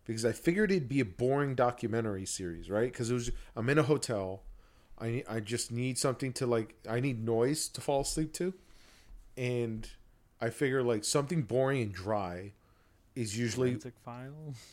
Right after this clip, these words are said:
Speaker 1: I'd never seen it before. It just looked like an
Speaker 2: Huh.
Speaker 1: old, it was an old documentary from the nineties, documentary series from the nineties, right?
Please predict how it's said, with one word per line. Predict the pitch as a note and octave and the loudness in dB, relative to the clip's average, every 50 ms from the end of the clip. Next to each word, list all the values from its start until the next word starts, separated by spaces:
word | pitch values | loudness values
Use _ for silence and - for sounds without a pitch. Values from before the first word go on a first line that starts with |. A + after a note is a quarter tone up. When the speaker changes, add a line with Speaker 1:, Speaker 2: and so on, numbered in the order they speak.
| - - B2+ - - - _ _ _ - - _ - - _ _ _ _ - | -18 -16 -16 -16 -18 -20 _ _ _ -20 -20 _ -20 -20 _ _ _ _ -6
Speaker 1:
I'd | C#3 C#3+ F3 G3 G#3 F3 C#3 A#2 A2 A#2 C3+ | 0 2 4 4 4 4 0 -4 -6 -4 -2
never | C#3+ C#3+ E3+ F#3 F3 F#3+ F#3+ | 4 6 6 6 6 6 4
seen | - - - F3+ F#3+ F#3+ G3 | 4 2 2 2 2 2 0
it | C#3+ - | 0 -2
before. | B2 A#2 - - A#2+ F#2+ - - - - _ _ _ _ | -6 -8 -6 -6 -6 -6 -6 -8 -12 -20 _ _ _ _
It | - C#3 | -4 -2
just | B2+ D#3+ D#3+ C3+ | 0 0 0 4
looked | D3 D#3+ E3 E3 | 4 4 4 6
like | G3 F#3+ D#3+ E3 | 4 6 6 6
an | D#3 | 4
Speaker 2:
Huh. | D3 - | 4 6
Speaker 1:
old, | D3+ D3+ D#3 D#3+ - | 6 6 6 6 6
it | E3 D#3+ | 6 6
was | D#3 D#3 D#3 | 6 6 6
an | D#3+ D#3+ - - | 4 2 2 4
old | D3 D#3 F3 F#3+ D#3 | 6 6 6 6 6
documentary | - D#3+ D#3 D#3 - D3 B2+ B2 B2 C#3 C#3 C#3 C3 | 6 6 4 4 0 -2 0 2 2 2 2 0 -2
from | - - B2 | -2 -4 -2
the | A#2 G#2+ | -2 -2
nineties, | G#2 G2+ G2+ A2 B2 D3 D#3 D3 B2 G2+ E2 - - - - - - - | -2 -2 -2 0 2 2 2 0 -2 -4 -10 -14 -14 -14 -16 -16 -4 -2
documentary | B2 B2 - C3+ C#3 C#3+ D3+ C#3+ | 0 0 0 0 0 2 2 0
series | - - D3 B2+ B2 A#2+ | 0 0 0 0 0 -2
from | - B2+ A#2+ | -2 -4 -4
the | A2 G#2 | -4 -2
nineties, | G2 G#2+ A2+ A#2+ A#2 F#2 F2 D#2+ - - | 0 0 0 0 0 -2 -6 -8 -2 2
right? | G2+ A#2 C#3 D3 | 2 2 2 0